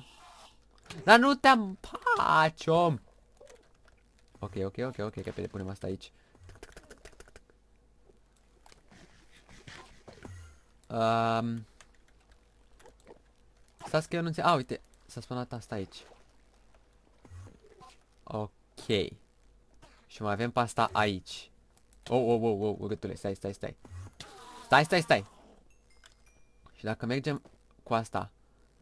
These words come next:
ne duce pe platformă. Ok. Și cealaltă ce făcea? A, pe bune. Auci.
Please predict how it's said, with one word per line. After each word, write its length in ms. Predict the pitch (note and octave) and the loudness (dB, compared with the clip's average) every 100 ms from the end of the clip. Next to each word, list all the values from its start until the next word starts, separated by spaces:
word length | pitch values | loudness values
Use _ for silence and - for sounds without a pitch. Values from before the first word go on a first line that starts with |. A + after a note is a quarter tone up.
| - _ - | -20 _ -10
ne 120 | A2 | -4
duce 180 | A#2 - | -4 -4
pe 100 | - | -6
platformă. 720 | - A#2 - - G#2+ - A2 - _ - _ _ _ _ _ _ _ _ | 0 0 0 -4 -4 -4 -14 -20 _ -20 _ _ _ _ _ _ _ _
Ok. 500 | - A2+ F3+ - - F#3 C#3 G#2+ G2+ A2 D3 - _ _ _ _ _ - _ _ _ _ _ _ _ _ _ - - _ _ _ _ - - - - - - - - | 2 6 6 4 0 6 8 8 4 0 -4 -14 _ _ _ _ _ -20 _ _ _ _ _ _ _ _ _ -20 -20 _ _ _ _ -20 -20 -20 -20 -20 -20 -20 -18
Și 960 | - - - C3 C3 B2+ C3 B2+ B2 - _ _ | -14 -12 -8 -4 -2 -2 -2 -2 -4 -6 _ _
cealaltă 460 | - D#3 F#3 F3+ | -2 0 0 -2
ce 200 | E3+ - | -8 -10
făcea? 580 | E3+ A2 - - - - _ _ _ _ _ _ - - _ _ _ _ _ _ _ _ _ _ _ _ _ - | -6 -6 -6 -8 -10 -12 _ _ _ _ _ _ -20 -20 _ _ _ _ _ _ _ _ _ _ _ _ _ -12
A, 240 | - G1+ - | -8 -8 -8
pe 140 | - - | -14 -12
bune. 380 | G#2 G#2 G#2+ G#2+ _ - - - - - - _ _ - | -10 -8 -8 -10 _ -20 -20 -20 -20 -20 -20 _ _ 0
Auci. 540 | A2 E2+ - - - | 2 2 -6 -20 -20